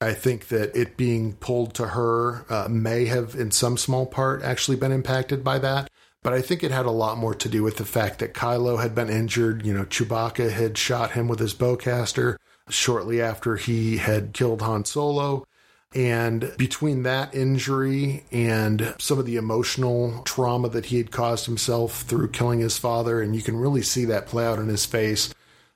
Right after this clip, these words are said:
he was in a fairly vulnerable position right then. And I, I think Rey was just stronger in the Force than he was at that particular moment,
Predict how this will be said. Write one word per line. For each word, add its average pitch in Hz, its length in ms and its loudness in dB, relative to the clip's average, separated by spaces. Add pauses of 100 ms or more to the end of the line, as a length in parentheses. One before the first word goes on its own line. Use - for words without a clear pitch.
(100)
he 160 220 -2
was 160 500 0
in 135 140 2
a 107 80 0
fairly 131 400 0
vulnerable 113 540 0
position 113 480 0
right 113 220 2
then. 113 200 2
And 110 140 0
I, 113 240 0
I - 20 2
think 151 300 0 (120)
Rey 117 420 0
was 110 180 -2
just 110 200 0
stronger 113 540 2
in 113 140 2
the 107 80 0
Force 117 480 0
than 120 220 0
he 120 120 0
was 117 300 2
at 120 100 -6
that 117 180 -2
particular 117 460 0
moment, 127 400 2